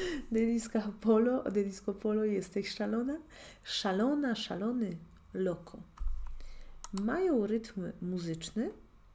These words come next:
A, es otra pregunta. Rytm muzyczny, se habla sobre eso, el ritmo musical. Mają rytm muzyczny? Mają rytm. Ale nie w takim samym tempie.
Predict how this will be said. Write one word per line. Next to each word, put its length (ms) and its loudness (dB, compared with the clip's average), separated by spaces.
A, 300 0
es 260 -2
otra 240 -4
pregunta. 640 -6
Rytm 640 0
muzyczny, 600 -2
se 180 -6
habla 280 -2
sobre 320 -8
eso, 220 -10
el 180 2
ritmo 380 -4
musical. 500 -6
Mają 340 2
rytm 300 0
muzyczny? 480 -2
Mają 380 6
rytm. 320 -2
Ale 520 2
nie 480 2
w 100 -12
takim 480 0
samym 460 0
tempie. 480 -4